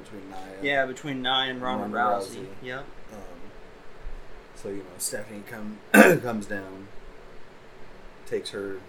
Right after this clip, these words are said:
Speaker 1: minute in the spotlight like she does with every women's match.
Speaker 2: Mm-hmm.
Speaker 1: So she's gonna be officiating the contract signing instead of Kurt, 'cause, you know, it's
Speaker 2: Of course she
Speaker 1: Stephanie.
Speaker 2: is, right.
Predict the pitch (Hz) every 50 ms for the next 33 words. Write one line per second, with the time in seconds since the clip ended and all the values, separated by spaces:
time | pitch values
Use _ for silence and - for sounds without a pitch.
0 | - - - 127 113 110 101 101 101 101 101 101 98 - - 107 95 - - -
1 | 98 95 98 101 101 101 92 - - - 95 98 95 90 95 95 104 98 95 92
2 | 92 90 87 90 90 90 87 87 - - - 73 76 87 90 95 101 - 120 139
3 | 160 208 226 214 - - - - - - - - - - - - - - - -
4 | 98 92 - - 95 90 - - 98 98 92 90 87 - 101 98 92 92 95 92
5 | 95 - - - - 85 - - 98 - - 107 95 92 92 90 90 90 90 90
6 | - 95 90 87 87 - 101 92 - - - - 104 90 87 90 90 90 - -
7 | 95 - - - - - 90 87 85 85 87 87 87 87 - - - - - -
8 | - - - - - - - - - - - - - - - - - - - 92
9 | 90 95 95 - - - - 85 85 - - - - - - 101 98 - - -
10 | - - - - - - - - - - - - 82 - - 131 123 - 113 123
11 | 117 117 117 - - - 123 117 113 110